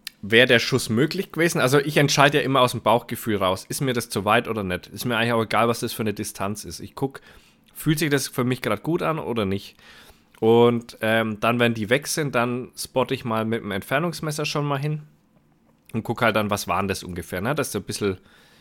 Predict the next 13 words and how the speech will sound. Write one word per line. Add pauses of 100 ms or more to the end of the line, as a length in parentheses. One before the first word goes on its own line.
(400)
sag
mal,
Sicherheit
hinter
der
Geschichte
kriegst. (580)
Und (280)
das
wär
noch, (1000)
ja,
das